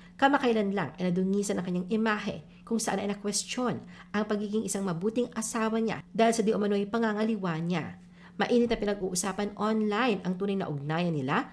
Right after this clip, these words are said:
ng aktres na si Kim Rodriguez matapos ang ikinukonektang sightings nila. Tulad na lamang sa parehong may kuha sila sa harap ng Sydney Opera House sa Sydney, Australia.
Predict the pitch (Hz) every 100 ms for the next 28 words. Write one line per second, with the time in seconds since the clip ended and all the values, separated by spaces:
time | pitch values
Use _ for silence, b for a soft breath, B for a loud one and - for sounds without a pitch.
0 | B 214 214 233 - - 220 220 226 226
1 | - 220 202 214 185 220 196 240 165 -
2 | B - 233 226 220 226 214 180 240 262
3 | 277 240 226 214 202 - 202 208 208 196
4 | 190 - 226 233 247 - - B B -
5 | 233 208 220 202 208 208 - 185 185 185
6 | 180 - 202 196 - 190 185 180 196 -
7 | 175 - 226 185 208 - 190 208 208 -
8 | 233 226 B B - 254 247 180 170 180
9 | - - 190 147 143